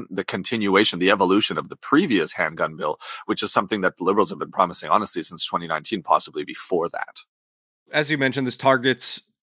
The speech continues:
Speaker 2: handguns. It's banning the new sale and new purchase of handguns. What about existing handgun owners in Canada? How will they be affected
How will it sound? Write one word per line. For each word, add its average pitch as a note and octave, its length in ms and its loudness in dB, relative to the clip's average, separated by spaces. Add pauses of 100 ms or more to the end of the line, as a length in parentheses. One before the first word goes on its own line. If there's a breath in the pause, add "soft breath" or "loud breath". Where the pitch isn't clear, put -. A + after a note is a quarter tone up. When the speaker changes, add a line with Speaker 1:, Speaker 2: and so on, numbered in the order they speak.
(200)
Speaker 2:
handguns. B2+ 1000 2 (400)
It's - 420 -10
banning A2+ 580 -4 (120)
the A2 140 -8
new B2 200 6
sale D3 640 6
and A#2 240 -2
new B2 120 -4
purchase C#3+ 540 0
of A#2 340 -6
handguns. C3 680 2 (560 soft breath)
What D3+ 200 4
about A3+ 300 4
existing C3+ 600 0
handgun A2+ 480 2
owners G#2+ 280 -2
in G#2 120 -6
Canada? G#2 340 -4
How D#3 280 4
will F3+ 180 8
they B2 340 4
be A2 440 0
affected G#2 800 -4